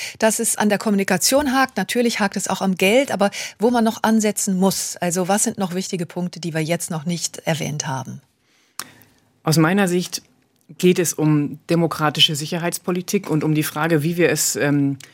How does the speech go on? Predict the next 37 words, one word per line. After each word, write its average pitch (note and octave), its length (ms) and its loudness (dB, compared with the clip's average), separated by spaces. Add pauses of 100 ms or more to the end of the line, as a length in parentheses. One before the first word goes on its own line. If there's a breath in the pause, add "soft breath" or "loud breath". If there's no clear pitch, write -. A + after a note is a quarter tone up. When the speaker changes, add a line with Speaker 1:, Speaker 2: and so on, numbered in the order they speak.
(120)
Speaker 2:
wie D#3+ 140 0
wir D#3 80 6
dazu D3 220 0
kommen, E3+ 320 -2
dass D#3+ 180 2
niemand F3+ 500 2
zurückgelassen C3 600 -2
wird. A2+ 220 -6
Dass B2 120 -4
also C#3 220 2
unser F#3+ 380 2 (180)
Schutz - 420 -2
und D#3 160 2
das D#3 140 0
Versprechen F#3 540 -6
des E3 160 -6
Staats E3 320 0
in - 80 -4
unseren D3+ 260 -2
Schutz - 380 -2 (400 loud breath)
wirklich D#3+ 300 0
für - 120 -2
alle F3 200 2
gilt, G3+ 300 -2
jenseits F3+ 580 2
von, D#3+ 340 0 (440 loud breath)
äh, D#3 80 4
Migrationsgeschichte, F3 880 2
jenseits E3 400 0
von D3+ 180 -2
Alter, E3+ 380 0
jenseits D#3+ 420 2
von D#3 180 0
körperlichen D#3 560 -2
oder C#3+ 200 0
geistigen D3 400 -2
Einschränkungen. F3 760 -2